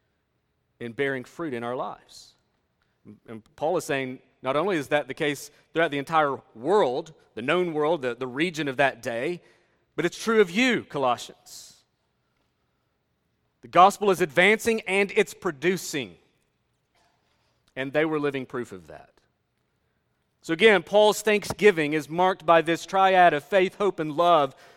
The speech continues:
common in his writing. It was the faith, the love, and the hope of these believers that filled him with gratefulness to God because he knew it was the work of God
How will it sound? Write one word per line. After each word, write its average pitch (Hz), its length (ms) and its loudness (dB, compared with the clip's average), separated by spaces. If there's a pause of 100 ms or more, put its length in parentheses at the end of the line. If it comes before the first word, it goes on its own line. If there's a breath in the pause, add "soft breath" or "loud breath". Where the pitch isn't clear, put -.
(120 soft breath)
common 220 280 4
in 208 120 2
his 156 180 -4
writing. 147 300 2
It 185 100 2
was 175 140 -2
the 175 180 2 (140 soft breath)
faith, 202 600 4
the 165 160 0
love, 190 460 6
and 175 140 -4
the 160 100 0
hope 220 320 2
of 190 140 -4
these 190 200 -4
believers 170 580 -6
that 175 360 2
filled 233 380 0
him 170 400 -2 (180 soft breath)
with 165 260 -4
gratefulness 185 680 2
to 165 160 -10
God 156 480 0
because 156 260 -4
he 165 100 -4
knew 175 200 0
it 180 80 -6
was 156 120 -10
the 151 80 -6
work 185 300 -2
of 147 160 -8
God 160 560 2